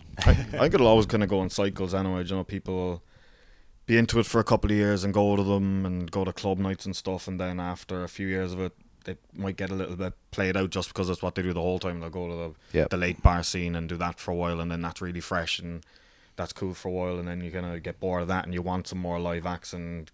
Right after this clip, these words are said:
Speaker 1: club nights and things. And
Speaker 2: Yeah.
Speaker 1: I don't know, it seems in Cork that it's been every five years or so the kinda what the demand is there for seems to change a little bit.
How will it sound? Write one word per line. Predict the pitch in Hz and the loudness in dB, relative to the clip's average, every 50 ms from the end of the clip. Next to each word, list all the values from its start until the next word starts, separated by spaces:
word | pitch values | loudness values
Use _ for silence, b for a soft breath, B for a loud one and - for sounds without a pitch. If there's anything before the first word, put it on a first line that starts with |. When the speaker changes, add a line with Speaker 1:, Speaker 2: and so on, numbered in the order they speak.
| - | -14
Speaker 1:
club | - - 92 82 85 | -8 -8 -6 -6 -6
nights | 87 85 87 - - | -6 -8 -8 -8 -10
and | 87 82 | -10 -8
things. | 87 87 85 87 85 78 82 | -6 -6 -6 -6 -6 -6 -8
And | 82 80 80 80 - b b - | -10 -10 -12 -14 -16 b b -8
Speaker 2:
Yeah. | 92 90 87 82 80 80 - - - | -4 -4 -4 -4 -6 -8 -14 -18 -10
Speaker 1:
I | - 92 | -10 -6
don't | 87 104 95 | -4 -2 -2
know, | 92 | -2
it | 87 - | -4 -2
seems | 110 107 104 95 | -2 -2 0 0
in | 95 92 | -2 -2
Cork | - 98 92 90 85 - - | -2 0 0 0 -2 -4 -6
that | 90 90 | -6 -6
it's | 90 - - - - - - - | -6 -6 -8 -12 -14 -14 -16 -14
been | - 92 82 - - 80 | -10 -10 -10 -8 -6 -6
every | 90 90 95 92 | -6 -4 -4 -6
five | - - - 95 95 90 85 | -4 -2 -2 0 0 0 0
years | 92 90 92 92 90 90 90 | 0 0 0 0 0 0 -2
or | 87 | -2
so | - - 98 90 90 | -2 -2 -2 -2 -2
the | 85 85 | -2 -2
kinda | - 87 87 85 85 85 78 - - _ _ | -4 -4 -4 -4 -4 -6 -6 -10 -16 _ _
what | - - 85 - - | -4 -4 -4 -2 -6
the | 95 | -6
demand | 78 95 90 90 87 90 90 90 85 | -6 -4 -2 -2 -2 -2 -2 -2 -4
is | 85 80 | -6 -6
there | - 92 87 87 87 | -4 -4 -2 -2 -2
for | 82 - 90 87 85 80 | -4 -6 -6 -6 -6 -6
seems | - 90 85 80 - | -6 -8 -10 -10 -10
to | - 87 | -10 -8
change | - - 85 85 82 80 | -6 -6 -6 -6 -6 -6
a | 82 80 | -6 -6
little | 82 73 80 80 | -6 -6 -8 -8
bit. | 80 78 - | -10 -10 -12